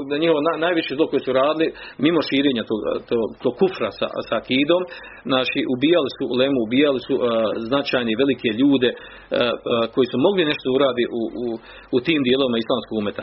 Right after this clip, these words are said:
A ovdje konkretno vezano za Endelus, znači, em, e, tada su, ta je fatimijska, znači, ubejdijska država, šiitska, ona je, e, nakon što je zauzela sjeverni dio Afrike,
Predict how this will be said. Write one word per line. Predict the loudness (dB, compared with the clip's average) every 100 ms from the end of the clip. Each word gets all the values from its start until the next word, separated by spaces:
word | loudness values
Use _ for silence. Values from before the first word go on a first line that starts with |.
| 2
A | 2
ovdje | 2 0
konkretno | 0 0 0 2 2
vezano | 0 0
za | 0
Endelus, | 0 0 -2 -6 -20 -20 -4
znači, | -4 -2 -2
em, | -2
e, | 0 0 2
tada | 2 2 0
su, | -4 0 0
ta | 0
je | -2
fatimijska, | -2 0 0 0 -6 -6
znači, | -8 -2
ubejdijska | 0 2 0 -4 -2
država, | 0 2 0 0
šiitska, | -4 0 -2 -2 -14 -16 0 2
ona | 4 2
je, | 0
e, | -2 -8 -18 -8 -2 0 2 0 -2 -12 -8 0 0
nakon | 2 0
što | 0
je | 2
zauzela | 2 2 0
sjeverni | 0 0 2
dio | 0 0
Afrike, | -2 -2